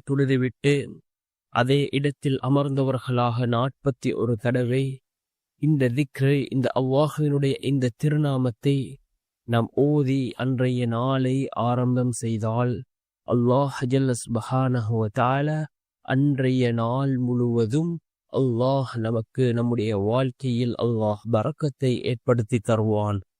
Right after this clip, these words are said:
அதே போன்று, நாம் பிறரிடம் கையேந்தக்கூடிய சூழ்நிலைகளை விட்டும் அல்லாஹ் நம்மை பாதுகாப்பான்.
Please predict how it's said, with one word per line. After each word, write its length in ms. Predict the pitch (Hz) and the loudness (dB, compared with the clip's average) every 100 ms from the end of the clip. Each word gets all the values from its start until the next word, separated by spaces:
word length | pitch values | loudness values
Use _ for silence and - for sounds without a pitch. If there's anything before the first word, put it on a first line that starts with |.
| _ - | _ -4
அதே 260 | 123 156 151 | 0 0 -2
போன்று, 460 | - 143 135 127 131 113 _ _ | 0 0 0 0 -2 -4 _ _
நாம் 260 | 127 127 123 | 0 0 2
பிறரிடம் 640 | 139 147 180 170 165 156 143 | -2 0 0 0 0 0 0
கையேந்தக்கூடிய 960 | 139 139 185 196 190 170 - 160 143 131 | 0 0 2 0 0 -4 0 0 2 0
சூழ்நிலைகளை 840 | - 156 175 185 165 143 131 131 127 | 0 -2 0 0 0 0 0 0 0
விட்டும் 440 | 120 - 147 107 - _ _ | -2 -2 -2 -2 -4 _ _
அல்லாஹ் 580 | - 127 123 131 175 147 | -2 0 2 0 0 -2
நம்மை 400 | 135 131 135 120 113 - | 0 0 0 0 -2 -4
பாதுகாப்பான். 840 | 143 170 165 127 127 - 120 110 | -2 0 -2 -4 -8 -4 -2 -2